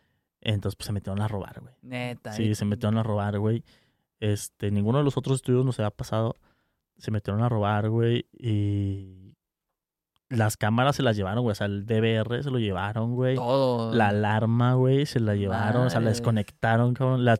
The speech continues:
Speaker 1: la acababa de, de poner como cuatro días antes, güey.
Speaker 2: Y a la verga.
Speaker 1: Pum, llegaron. "Ah, aquí está". Pum, sobres.
Speaker 2: Madres.
Speaker 1: Sí, güey.
Speaker 2: Y les pancharon un chingo de cosas.
Speaker 1: No, no, no.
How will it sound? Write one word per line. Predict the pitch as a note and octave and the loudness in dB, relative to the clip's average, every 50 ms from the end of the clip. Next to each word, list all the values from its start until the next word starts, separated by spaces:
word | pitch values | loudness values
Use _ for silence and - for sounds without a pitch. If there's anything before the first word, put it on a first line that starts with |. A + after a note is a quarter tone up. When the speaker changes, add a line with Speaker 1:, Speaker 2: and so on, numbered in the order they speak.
| - | 2
Speaker 1:
la | - C3+ | 0 0
acababa | A#2+ - C3 C3+ D3 D#3+ F3 F#3 | 2 2 2 2 4 2 2 4
de, | F#3+ F3+ F3 D#3 - | 4 4 4 2 2
de | C#3 B2+ A2 | 0 -2 -2
poner | - A#2+ A#2 A#2 C3+ D3+ D#3+ - | 0 2 4 4 4 4 2 -2
como | - E3+ F3+ D#3 - _ _ _ | -10 -12 -12 -14 -18 _ _ _
cuatro | - D#3+ D#3+ - F3 E3+ | -2 0 2 2 2 4
días | D#3+ D#3+ D#3 - | 4 2 2 0
antes, | C3+ C#3 C#3 - B2 G#2+ G2+ | -2 -4 -2 -4 -4 -4 -4
güey. | - - - - _ _ _ _ _ _ _ D#3 | -6 -10 -10 -12 _ _ _ _ _ _ _ -20
Speaker 2:
Y | C#3+ B2 A#2+ A#2+ A#2 A#2 A2+ C3 B2 A2+ A2 | -14 -8 -6 -6 -4 -6 -6 -8 -10 -14 -12
a | A2+ A#2 G#2+ | -10 -8 -6
la | A2 A2 | -6 -4
verga. | A2 A2+ A2+ B2 | -4 -4 -2 0
Speaker 1:
Pum, | D3 D#3 D3 | 0 2 2
llegaron. | C#3 B2+ B2+ C3+ C#3+ D#3 E3 E3 D#3 - | 2 2 2 2 2 0 0 -2 -4 -4
"Ah, | D3+ D3+ | -6 -8
aquí | C#3+ - D3 | -8 -10 -10
está". | - C3+ C3+ - _ _ _ _ _ | -10 -10 -12 -12 _ _ _ _ _
Pum, | C#3 C3+ B2+ A#2 A2 G#2 _ _ _ _ _ | -2 -2 -2 -2 -6 -8 _ _ _ _ _
sobres. | _ _ A#2 G#2+ G2+ - - _ | _ _ -18 -18 -18 -18 -18 _
Speaker 2:
Madres. | - A#2+ A2+ A2 G#2 G#2 G#2+ A2 A#2+ B2 B2+ A2+ G#2+ A2+ A2+ - _ _ | -20 -20 -16 -14 -14 -12 -10 -10 -10 -10 -12 -12 -14 -14 -18 -20 _ _
Speaker 1:
Sí, | _ - - - A#2 A#2+ B2+ | _ -20 -10 -6 -4 -2 -2
güey. | B2+ C#3 C#3+ F#2+ F#2+ | -2 0 0 0 2
Speaker 2:
Y | C3+ | 2
les | C3+ C#3 B2+ - | 2 0 0 -2
pancharon | - C#3 C3 A#2+ - B2 B2 C3+ D3 | -2 -4 -4 -2 0 0 0 0 0
un | D#3 D3+ | -2 -4
chingo | - - D3+ D3 D3 D3+ | -4 -4 -4 0 2 2
de | C#3+ C3 | 2 2
cosas. | - - D3+ E3+ D#3 C3+ A#2 A2+ - - _ _ _ | 0 -2 -2 -2 -4 -6 -10 -10 -12 -20 _ _ _
Speaker 1:
No, | B2 B2+ C3 | -4 0 2
no, | C3+ C#3 | 2 2
no. | C3 B2+ B2+ C3 C3 B2+ C3 | 2 4 2 2 2 0 -2